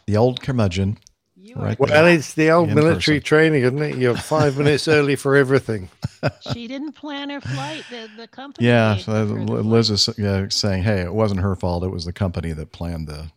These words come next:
Speaker 1: tight connection or something." I don't know. But, uh, anyway, it worked
Speaker 3: Yeah.
Speaker 1: out for her, uh, very well, and, uh, she was pretty cheeky, uh, cheeky move that she made
Speaker 3: Yeah,
Speaker 1: that,
Speaker 3: I,
Speaker 1: uh, paid
Speaker 3: looking
Speaker 1: off.
Speaker 3: at her, she's the sort of pretty lady that would get away with something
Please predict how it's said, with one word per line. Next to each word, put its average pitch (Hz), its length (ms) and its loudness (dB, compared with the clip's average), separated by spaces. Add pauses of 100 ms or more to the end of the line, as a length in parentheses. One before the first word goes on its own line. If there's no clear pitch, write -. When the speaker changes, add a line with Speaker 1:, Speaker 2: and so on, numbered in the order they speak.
(120)
Speaker 1:
tight 87 240 -8
connection 80 420 -10
or 76 100 -12
something." - 360 -12
I 65 80 -16
don't - 120 -20
know. - 140 -20 (320)
But, - 240 -20
uh, - 140 -16 (920)
anyway, 98 340 4
it 101 100 -4
worked 113 180 2
Speaker 3:
Yeah. 113 100 6
Speaker 1:
out 135 80 -2
for 117 120 2
her, 117 340 0
uh, 95 180 2
very 92 280 0
well, 98 480 0
and, 95 420 -2
uh, 92 500 -2
she - 140 -12
was 107 180 -4 (300)
pretty 113 220 0
cheeky, 127 500 -4 (220)
uh, 95 380 -4 (100)
cheeky 113 280 -4
move 104 380 2
that 117 140 -6
she 101 160 -4
made 107 340 -2 (240)
Speaker 3:
Yeah, 95 300 -12 (100)
Speaker 1:
that, 95 200 -2
Speaker 3:
I, 147 120 2
Speaker 1:
uh, - 60 -2
paid 113 260 0
Speaker 3:
looking 143 340 4
Speaker 1:
off. 123 180 2
Speaker 3:
at - 20 -16
her, 117 260 0
she's 123 380 -2
the 117 80 -10
sort 139 240 0
of 113 240 -2 (100)
pretty 135 280 2
lady 117 340 2
that 113 180 -4
would 107 140 -8
get 104 180 -4
away 104 300 -4
with 101 180 -14
something - 320 -16